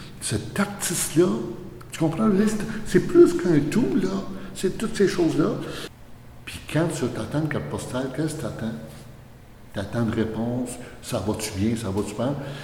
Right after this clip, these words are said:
Là, tu vois, ça va bien, puis je pense à vous. Tu vois-tu l'échange ? Puis là, elle regarde le paysage. Puis là, elle s'imagine sa fille,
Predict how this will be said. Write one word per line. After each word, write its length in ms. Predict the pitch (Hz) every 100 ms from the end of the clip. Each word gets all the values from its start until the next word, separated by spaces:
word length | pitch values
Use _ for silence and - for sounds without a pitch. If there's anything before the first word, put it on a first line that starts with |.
| - 139
Là, 80 |
tu 120 | 151 -
vois, 100 | 147
ça 160 | 147 135
va 140 | 131
bien, 200 | 127 160
puis 160 | 156 -
je 120 | - -
pense 340 | 143 147 143
à 80 | 110
vous. 240 | 92 113 -
Tu 80 | 113
vois-tu 280 | 107 -
l'échange ? 880 | 165 156 - 165 170 143 - - - - - - - - - -
Puis 80 | 123
là, 80 | 131
elle 60 | 113
regarde 240 | 123 131
le 60 | 107
paysage. 600 | 120 110 - 92 92 - - - - - -
Puis 100 | 120
là, 80 | 127
elle 80 | -
s'imagine 600 | - 117 113 104 123 113
sa 180 | -
fille, 280 | - 120 117